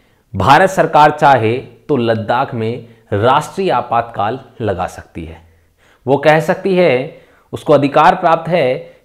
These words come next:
कि वर्तमान में चीन के साथ हमारे जिस प्रकार की गतिविधियां हैं, जिस प्रकार का हमारी सैन्य झड़पें हुई हैं, तो उन सभी से ये प्रतीत होता है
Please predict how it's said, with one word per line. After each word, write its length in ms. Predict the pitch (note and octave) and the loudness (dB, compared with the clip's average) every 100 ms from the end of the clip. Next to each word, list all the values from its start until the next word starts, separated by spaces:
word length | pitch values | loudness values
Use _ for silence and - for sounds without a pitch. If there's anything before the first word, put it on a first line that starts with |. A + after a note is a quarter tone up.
| - | -4
कि 440 | G3 G3+ A3+ - | -2 -2 -4 -8
वर्तमान 480 | A#2+ C#3 D3 C#3+ D#3+ | 0 0 2 0 0
में 420 | D#3+ C3+ D3+ D#3+ - | 0 -4 -6 -10 -6
चीन 340 | F#3 G#3 G#3+ | -2 -2 -2
के 160 | G3+ F#3 | -2 -2
साथ 360 | C#3+ B2+ C3+ | 2 2 0
हमारे 440 | - C3 B2 A#2 C3 B2+ | -4 0 0 2 -2 -6
जिस 220 | C3 E3 | -8 -8
प्रकार 380 | - B2 B2 A#2+ | -8 -4 0 0
की 200 | A#2+ B2+ | -2 -4
गतिविधियां 560 | A#2 G2+ G#2 G#2+ A2+ A2 | -4 -4 -4 -2 0 0
हैं, 300 | A#2+ B2 - _ _ | -2 -6 -12 _ _
जिस 220 | - F3 F3+ | -4 -4 -2
प्रकार 400 | D3+ D3 C#3+ C#3+ | -4 2 2 4
का 160 | C3+ C#3+ C#3+ - | 2 2 0 -4
हमारी 300 | A#2+ A#2+ C3+ | -2 -2 -2
सैन्य 460 | - A#2+ C3 D3+ D3+ A#2 | -4 -2 0 -2 -4 -8
झड़पें 480 | G#2 G#2+ - D3+ | -6 -4 -2 -4
हुई 240 | D3 D3 D3+ | -2 -2 -2
हैं, 320 | C#3 D3 D#3 - _ _ | -4 -6 -10 -20 _ _
तो 100 | F3+ | 0
उन 160 | F#3 G3+ | 2 2
सभी 240 | G3 E3+ E3 | 0 -2 -2
से 260 | E3+ E3 | 0 -2
ये 260 | E3+ C3 D3+ | -2 0 0
प्रतीत 460 | - C#3 E3 E3 D3+ | 0 -4 -4 -4 -4
होता 220 | D3 C#3+ | 0 0
है 400 | C#3+ C3 A2 - | 2 0 -2 -8